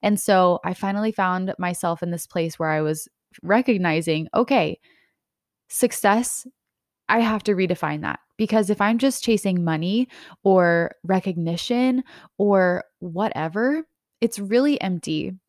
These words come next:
because I was totally focused on me and I wasn't focused on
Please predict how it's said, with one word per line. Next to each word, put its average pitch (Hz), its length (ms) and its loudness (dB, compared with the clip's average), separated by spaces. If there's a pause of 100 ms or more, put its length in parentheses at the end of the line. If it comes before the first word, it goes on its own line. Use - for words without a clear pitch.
(200)
because 196 480 0 (120)
I 202 140 2
was 233 200 2
totally 220 380 0
focused 214 480 -4
on 175 280 -6
me 180 380 -4 (500)
and 190 120 -2
I 180 60 0
wasn't 202 380 0
focused 220 380 -4
on 175 440 -4